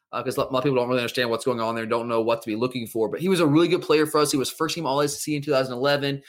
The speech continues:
was a second round draft pick and a seven-year starter in the N F L until, I think, this past year, actually. So, um, I think I'm with you guys. I'm gonna go Cordy Glenn as well, and he's in advance on to the second round to take on the winner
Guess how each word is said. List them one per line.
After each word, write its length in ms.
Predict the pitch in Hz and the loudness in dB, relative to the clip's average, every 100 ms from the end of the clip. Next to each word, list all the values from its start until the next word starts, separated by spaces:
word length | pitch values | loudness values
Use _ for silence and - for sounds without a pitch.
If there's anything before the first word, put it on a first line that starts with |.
| - _ | -20 _
was 160 | 139 143 | -6 -4
a 60 | |
second 380 | - - - 185 | -2 -2 -2 -2
round 300 | 160 151 156 | 0 0 0
draft 400 | 135 139 143 139 | -2 -2 -2 0
pick 280 | 160 151 - | 2 2 0
and 80 | 135 | -4
a 40 | |
seven-year 520 | - 156 160 170 151 | -2 0 0 0 -2
starter 380 | 139 143 143 143 | -2 -2 0 -2
in 180 | 143 143 | -4 -6
the 160 | 131 | -6
N 100 | 135 | -4
F 260 | 135 127 - | -2 -2 0
L 260 | 143 139 131 | 0 2 0
until, 340 | 135 139 127 | 0 0 0
I 80 | 127 | 0
think, 100 | 202 | -4
this 140 | 117 | -8
past 420 | - 131 117 - | -6 -4 -4 -6
year, 160 | 127 156 | -4 -4
actually. 540 | 107 107 - 107 85 - _ _ _ _ | -4 -8 -10 -12 -12 -16 _ _ _ _
So, 340 | - 180 160 | -2 2 4
um, 440 | 151 151 151 151 143 _ - - | 4 2 2 -2 -8 _ -10 -6
I 80 | |
think 180 | 185 240 | -4 0
I'm 160 | 220 202 | 0 2
with 160 | 202 | 0
you 80 | 196 | 0
guys. 340 | 202 196 196 190 | 0 0 0 -2
I'm 180 | - 175 | -4 -4
gonna 100 | 180 | -2
go 120 | 175 | -2
Cordy 380 | - 180 175 165 | -2 -4 -2 -4
Glenn 460 | 135 156 156 156 - | -6 -8 -6 -8 -8
as 300 | 131 131 127 | -6 -6 -8
well, 380 | 123 147 170 254 | -6 -2 0 -2
and 100 | 151 | -2
he's 160 | 151 156 | -4 -4
in 80 | |
advance 380 | 151 139 151 156 - | -6 -6 -6 -8 -8
on 180 | 151 | -8
to 60 | 156 | -6
the 60 | 143 | -8
second 360 | - 160 160 | -4 -4 -2
round 360 | 151 170 233 277 - _ _ - | -2 0 0 -2 -10 _ _ -8
to 180 | 220 | -4
take 320 | 202 - 220 214 | -4 2 0 2
on 200 | 196 208 | 2 4
the 80 | 202 | 2
winner 340 | 190 208 202 | 0 2 0